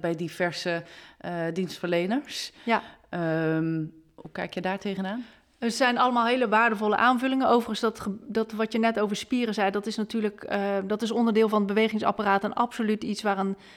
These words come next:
Speaker 2: eh, fysiotherapeut, een dierfysiotherapeut ook, eh, veel aandacht aan zal besteden. Eh, naast de wervelkolom en, eh,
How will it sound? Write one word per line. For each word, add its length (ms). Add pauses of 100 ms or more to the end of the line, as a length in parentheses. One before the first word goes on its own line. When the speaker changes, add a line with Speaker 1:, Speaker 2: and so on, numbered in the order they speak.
(140)
Speaker 2:
eh, 140 (400)
fysiotherapeut, 880
een 60
dierfysiotherapeut 920
ook, 240
eh, 60
veel 180
aandacht 360
aan 300
zal 240
besteden. 600 (420)
Eh, 180
naast 400
de 60
wervelkolom 680
en, 200
eh, 60